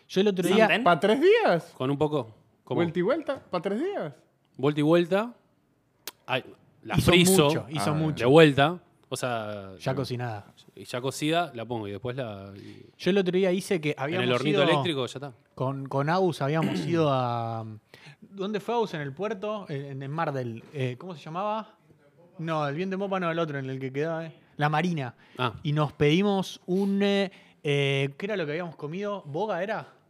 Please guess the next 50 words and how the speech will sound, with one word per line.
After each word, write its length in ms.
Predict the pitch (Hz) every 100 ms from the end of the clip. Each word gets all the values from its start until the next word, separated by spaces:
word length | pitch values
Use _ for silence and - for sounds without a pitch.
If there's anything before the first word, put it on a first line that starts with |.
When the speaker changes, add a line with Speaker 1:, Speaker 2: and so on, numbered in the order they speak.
| _ -
Speaker 1:
No. 260 | 143 123 _ _ _ _ _ _ _ _ _ _ _ 151
Abadejo. 480 | 156 190 - 123 - _ _ _ _ - _
Abadejo 460 | 139 139 151 208 196
a 60 | 147
la 140 | 127
crema. 480 | 156 196 220 151 - -
Speaker 4:
Increíble. 500 | 101 101 104 101 _
Speaker 1:
Y 60 | -
dije, 220 | 123 147 -
"Esto 260 | 156 147
lo 100 | 127
voy 140 | 131 123
a 40 |
hacer, 260 | - 104 101
guacho. 360 | 98 101 - - -
Speaker 4:
Ah. 80 | 120
Speaker 1:
Abadejo 280 | 120 156 170
a 40 |
la 120 | 139
crema 260 | 139 170 147
con 220 | 127 120
papas, 500 | 160 185 165 - - - - - - -
también 300 | 107 135 143
a 40 |
la 120 | 127
crema." 400 | 117 143 190 156 - - - -
Y 100 | 131
lo 120 | 123
hice 340 | 170 - 175 -
Speaker 4:
Sí. 80 |
Speaker 1:
y 20 | 123
me 140 | 117
salió 500 | - 120 135 151 160 _ _ _
muy 380 | 165 190 202 165
parecido, 600 | 123 131 123 - 123 104
boludo. 160 | 104 104
Speaker 4:
Qué 80 | 123
bien, 300 | 117 123 101
boludo. 240 | 98 104
Speaker 1:
Eh, 360 | 131 127 123 131
lo 140 | 139 131
que 100 | 143
pasa 220 | 190 208
es 80 | -
que 120 | 165
me 120 | 156
da 220 | 185 170
paja 340 | 233 - 220 -
el 180 | 180 156
guardado 760 | 156 156 156 165 190 208 196